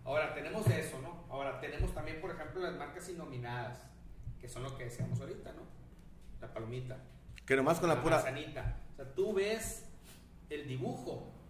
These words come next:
Speaker 1: ves el, el logo, y ahí dices,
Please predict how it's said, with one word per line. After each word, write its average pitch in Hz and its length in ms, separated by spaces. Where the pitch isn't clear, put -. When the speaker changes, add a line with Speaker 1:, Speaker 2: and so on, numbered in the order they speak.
Speaker 1:
ves - 200
el, 175 240
el 135 120
logo, - 480
y 135 100
ahí 147 100
dices, - 360